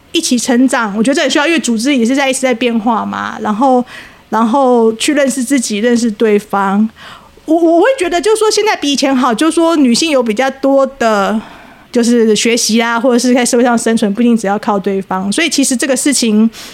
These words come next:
我觉得很好，就是说这个契约可以现在开始，然后可能随着时间演进结束，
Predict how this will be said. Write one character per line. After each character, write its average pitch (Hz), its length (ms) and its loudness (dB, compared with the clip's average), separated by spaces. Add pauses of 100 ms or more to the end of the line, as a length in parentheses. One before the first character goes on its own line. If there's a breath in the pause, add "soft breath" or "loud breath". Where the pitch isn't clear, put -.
(240 loud breath)
我 208 100 0
觉 247 120 2
得 262 80 0
很 233 180 2
好， 233 160 0
就 247 100 2
是 302 60 4
说 302 100 2
这 302 140 -2
个 277 80 2
契 269 220 -2
约 269 120 2
可 254 140 -2
以 202 100 -2
现 233 180 0
在 233 180 2
开 247 200 -2
始， - 320 -8 (440 soft breath)
然 185 120 -8
后 214 340 0 (200)
可 190 140 -4
能 202 100 -2
随 208 140 -2
着 214 80 0
时 214 80 -8
间 214 180 -2
演 202 100 -6
进 208 240 -2
结 185 220 -10
束， - 180 -12